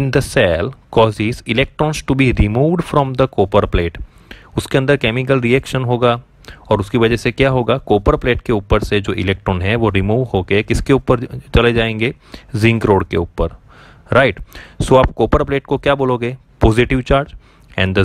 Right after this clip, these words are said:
zinc rod को आप क्या बोलोगे? Against the negative charge। when these two electrodes P and Q are connected by a conductor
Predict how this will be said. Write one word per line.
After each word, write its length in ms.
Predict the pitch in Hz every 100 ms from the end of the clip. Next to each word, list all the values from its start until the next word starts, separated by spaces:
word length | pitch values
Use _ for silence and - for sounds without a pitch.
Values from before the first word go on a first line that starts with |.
| 92
zinc 240 | 117 117
rod 120 | 123 -
को 80 | 117
आप 140 | -
क्या 140 | 123
बोलोगे? 360 | 113 101 95 101
Against 380 | 92 92 - 110
the 120 | 175 - - 92 87
negative 480 | 90 85 92 87 82
charge। 300 | 80 76 - - - - _ _ _ _ _ _ _ - _ - - - - - - 107
when 480 | 131 127 90 127 139
these 260 | 98 113 -
two 280 | - 170 117
electrodes 580 | 98 - 90 87 135 -
P 360 | 165 165 151
and 60 | 151
Q 220 | - 135
are 280 | 95 85 104 - -
connected 480 | 104 131 - 160 143
by 140 | 131
a 100 | 135
conductor 600 | - 139 135 135 - 131